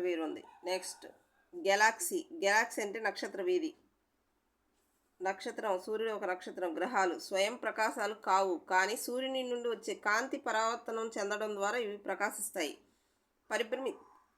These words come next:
ఇలా పరిభ్రమించే వాటిని ఏమంటారంటే గ్రహాలు అంటారు. ఒక నిర్దిష్ట, నిర్దిష్ట కక్షలో తిరుగుతాయి. నెక్స్ట్ ఉపగ్రహాలు, గ్రహాల చుట్టూ పరిభ్రమించే వాటిని ఉపగ్రహాలు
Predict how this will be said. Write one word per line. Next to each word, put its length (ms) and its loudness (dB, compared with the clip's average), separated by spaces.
ఇలా 140 4
పరిభ్రమించే 680 2
వాటిని 480 2
ఏమంటారంటే 440 -2
గ్రహాలు 500 0
అంటారు. 300 -2
ఒక 200 -6
నిర్దిష్ట, 320 -4
నిర్దిష్ట 360 -4
కక్షలో 480 -2
తిరుగుతాయి. 420 -2
నెక్స్ట్ 360 -10
ఉపగ్రహాలు, 640 -4
గ్రహాల 340 2
చుట్టూ 420 -4
పరిభ్రమించే 680 -2
వాటిని 360 0
ఉపగ్రహాలు 600 -2